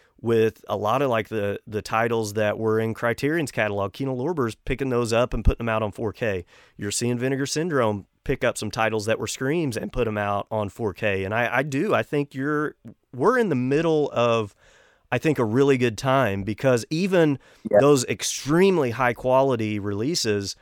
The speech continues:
Speaker 1: are still a tremendous value compared to, like, if you think way back when V H S tapes were sold. Back in the day, to buy a V H S tape,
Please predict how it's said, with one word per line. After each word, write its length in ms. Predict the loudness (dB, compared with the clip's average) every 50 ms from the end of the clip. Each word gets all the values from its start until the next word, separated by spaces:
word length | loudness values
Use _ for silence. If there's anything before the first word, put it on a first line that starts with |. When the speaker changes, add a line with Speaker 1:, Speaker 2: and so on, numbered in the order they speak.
| _ _ _ _ _ -4
Speaker 1:
are 100 | -4 -2
still 640 | 0 -2 -2 0 2 4 6 6 6 4 4 2 0 _ _
a 160 | -8 -6 -6
tremendous 800 | -8 -10 -12 -6 -4 -2 -2 -2 -2 -2 -2 -2 0 0 -2 0
value 500 | 2 4 4 4 4 4 2 0 -4 -6
compared 560 | -4 -6 -4 -2 0 2 2 2 2 0 0
to, 240 | -2 0 0 2 2
like, 240 | 0 -2 -4 -4 -4
if 120 | -8 -8 -8
you 100 | -10 -10
think 320 | -6 -2 -2 -2 -2 -4
way 360 | -4 -2 0 2 2 2 2 2
back 520 | 2 4 4 4 4 2 0 -4 -10 -20 _ _ _
when 320 | -2 2 2 4 4 4
V 160 | 4 4 4
H 200 | 6 4 4 2
S 200 | 0 0 0 0
tapes 280 | 0 0 0 0 0 -2
were 100 | -6 -6
sold. 360 | -4 -2 -2 0 0 -2 -4 -6 _ _ -20 _ _ _ -8
Back 320 | 2 2 4 4 4 2
in 80 | 0 2
the 60 | 2
day, 680 | 0 2 4 4 6 6 6 4 4 2 0 -2 -4 -8 _ _ _ -4
to 120 | -4 -4
buy 320 | 0 2 2 4 4 4 4
a 100 | 4 2
V 200 | 0 0 0 2
H 220 | 2 0 0 0
S 200 | 0 0 0 -2 -4
tape, 400 | -2 0 0 2 0 -2 -4